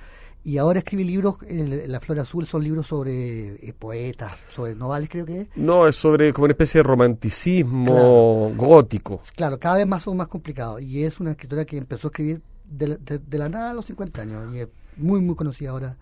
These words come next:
Speaker 1: y muy reputada, y escribió un clásico, eh, de hace treinta años, digamos, ¿no? Eh,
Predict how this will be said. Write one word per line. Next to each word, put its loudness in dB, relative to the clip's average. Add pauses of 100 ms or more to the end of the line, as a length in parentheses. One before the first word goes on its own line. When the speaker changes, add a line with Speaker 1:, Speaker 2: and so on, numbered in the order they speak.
(320)
Speaker 1:
y -6
muy 2
reputada, -6
y -4
escribió -10
un -10
clásico, -8 (180)
eh, -20 (280)
de -8
hace -8
treinta -2
años, -2
digamos, -12
¿no? -14 (240)
Eh, -12